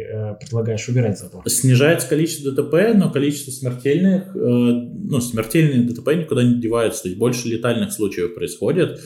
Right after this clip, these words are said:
Speaker 1: Подожди, то есть Г Б Д Д, значит, э, не следит за количеством жертв, а следит просто за количеством мелких Д Т П. И для них это их,
Speaker 2: Ну,
Speaker 1: э,
Speaker 2: ст-, общая статистика.
Speaker 1: это их К П I, да?
Speaker 2: Да,
Speaker 1: Такое.
Speaker 2: да.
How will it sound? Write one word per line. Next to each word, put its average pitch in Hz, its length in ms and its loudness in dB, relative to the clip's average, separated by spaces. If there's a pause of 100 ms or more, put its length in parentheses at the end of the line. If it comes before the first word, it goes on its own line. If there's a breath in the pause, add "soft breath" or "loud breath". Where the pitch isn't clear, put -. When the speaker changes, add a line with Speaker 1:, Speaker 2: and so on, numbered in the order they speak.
(120)
Speaker 1:
Подожди, 131 340 0
то 127 80 -2
есть 151 240 0
Г 139 80 4
Б 170 100 4
Д 147 120 2
Д, 117 460 -2 (200)
значит, 120 460 -4
э, 117 260 0
не 143 140 6
следит 156 400 2
за 110 80 0
количеством 139 440 -2
жертв, 254 300 0
а 135 120 0
следит 175 360 0
просто 165 300 0
за 110 120 -2
количеством 135 600 0
мелких 123 280 -2
Д 120 120 -6
Т 120 100 -6
П. - 320 -10
И 117 240 -4
для 107 180 0
них 170 220 2
это 131 240 -2
их, - 380 -2
Speaker 2:
Ну, 233 140 6
Speaker 1:
э, - 20 8
Speaker 2:
ст-, 240 160 4
общая 185 340 2
статистика. 127 480 -2
Speaker 1:
это 127 120 0
их - 140 -2
К 123 160 -4
П 113 80 -2
I, 98 220 -4
да? 156 260 -2 (200 loud breath)
Speaker 2:
Да, 120 320 0
Speaker 1:
Такое. 98 380 -6
Speaker 2:
да. - 60 -18